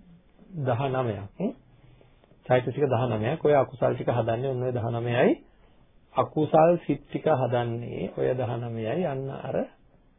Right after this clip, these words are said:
දහතුනේ කට්ටිය එකතු වෙලා.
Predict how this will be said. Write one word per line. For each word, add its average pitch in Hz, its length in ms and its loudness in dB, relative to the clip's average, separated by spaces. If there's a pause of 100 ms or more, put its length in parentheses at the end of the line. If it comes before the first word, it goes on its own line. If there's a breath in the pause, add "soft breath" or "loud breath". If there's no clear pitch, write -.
(320)
දහතුනේ 131 500 0
කට්ටිය 131 380 -2 (840)
එකතු 131 260 -4
වෙලා. 156 260 -6